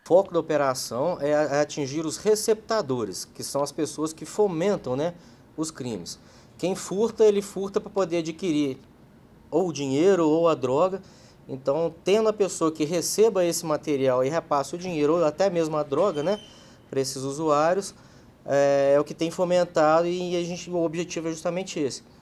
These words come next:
né, a gente, a gente, é, prejudicar a circulação desse material, né, fazer com que pare, né, é, o, a receptação, fazer com que pare essa motivação que eles têm de manter esse material circulando e como o doutor Marcos Tadeu muito bem disse, né,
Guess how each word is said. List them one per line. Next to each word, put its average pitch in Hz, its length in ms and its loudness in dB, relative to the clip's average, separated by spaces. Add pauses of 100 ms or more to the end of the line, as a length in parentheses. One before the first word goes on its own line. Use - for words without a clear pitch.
(160)
né, 131 140 0
a 135 40 4
gente, 143 260 -4
a 156 40 0
gente, 147 520 -4 (400)
é, 135 140 2
prejudicar 190 960 2
a 190 60 0
circulação 214 920 0
desse 196 220 -2
material, 135 580 -2 (400)
né, 139 140 -2
fazer 139 260 -2
com 180 140 -4
que - 160 -10
pare, 156 560 2 (340)
né, 143 240 -2 (280)
é, 123 560 2
o, 123 280 -2
a 123 120 2
receptação, 160 1040 -2
fazer 147 260 -4
com 156 140 -8
que 156 120 -12
pare 147 400 0
essa 147 200 -4
motivação 170 800 -2
que 156 100 -12
eles 151 180 -6
têm 151 160 -8
de 151 120 -10
manter 151 240 -6
esse 143 120 -8
material 139 380 -4
circulando 147 600 -6 (340)
e 131 80 -10
como 143 160 -4
o - 40 -2
doutor 143 220 0
Marcos 135 300 -2
Tadeu 127 340 -4
muito 135 280 -6
bem 131 240 -2
disse, 143 340 -8
né, 190 160 -4